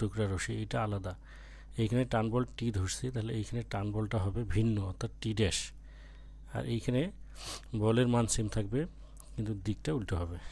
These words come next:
টি ড্যাশ। তাহলে এখন আমরা এই এম ওয়ান ভরের বস্তুর উপর কার্যকর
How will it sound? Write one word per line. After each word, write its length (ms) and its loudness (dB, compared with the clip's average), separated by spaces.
টি 160 0
ড্যাশ। 160 0
তাহলে 300 2
এখন 240 2
আমরা 200 6
এই 60 0
এম 100 0
ওয়ান 240 6
ভরের 300 4
বস্তুর 360 0
উপর 220 2
কার্যকর 500 2